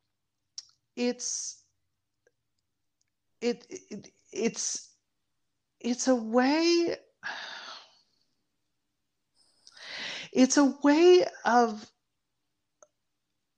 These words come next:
allowing goodness,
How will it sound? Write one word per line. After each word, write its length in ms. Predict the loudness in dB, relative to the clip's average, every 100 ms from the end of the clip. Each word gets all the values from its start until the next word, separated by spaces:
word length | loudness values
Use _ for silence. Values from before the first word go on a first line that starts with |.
| _ _ _ -20 -4
allowing 880 | 0 2 0 -2 -2 -4 -6 -8 -12 -16 _
goodness, 880 | -4 -2 -2 -2 -2 -2 -4 -6